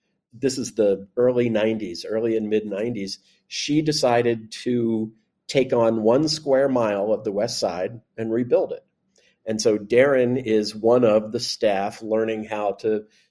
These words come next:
get all the financing that a nonprofit needs to redevelop an area. And eventually he goes out to work in development on his own. And then later he meets another man, Nick Ryan, and their partnership, the Marquette Companies,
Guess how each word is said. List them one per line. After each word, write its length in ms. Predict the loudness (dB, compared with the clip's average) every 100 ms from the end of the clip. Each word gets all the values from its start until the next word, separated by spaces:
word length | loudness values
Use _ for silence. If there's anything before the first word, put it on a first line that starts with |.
| _ _ _
get 240 | 2 2 2
all 200 | 2 2
the 280 | 2 0 -4 _ _ _
financing 640 | 0 2 2 -2 -2 -2 0
that 140 | -2
a 40 |
nonprofit 720 | -2 -4 -4 -2 -4 -2 -6
needs 380 | -4 -8 -8 -10
to 160 | -10 -10
redevelop 600 | -8 -8 -4 -4 -4 -4
an 80 | -8
area. 420 | -8 -10 -10 -14 _ _ _ _ -4
And 140 | 0
eventually 420 | 2 2 2 2
he 120 | 2
goes 240 | 2 2 4
out 240 | 2 0
to 180 | -2 -4
work 320 | 0 -2 -2 -6
in 160 | -4
development 480 | -2 0 0 0 0
on 100 | 2
his 160 | 0 0
own. 400 | 0 0 -2 -8 _ _
And 160 | -10 -4
then 200 | -4 4
later 340 | 6 6 4
he 140 | 2 -2
meets 400 | -2 -4 -6 -6
another 300 | -2 2 4
man, 240 | 4 0 0
Nick 160 | -4 -2
Ryan, 460 | -4 -2 -2 -2
and 180 | -4 -2
their 140 | -2 -2
partnership, 800 | 0 0 2 -2 -4 -4 -6 -6
the 60 |
Marquette 500 | -8 -8 -6 -8 -6
Companies, 520 | -6 -6 -6 -8 -10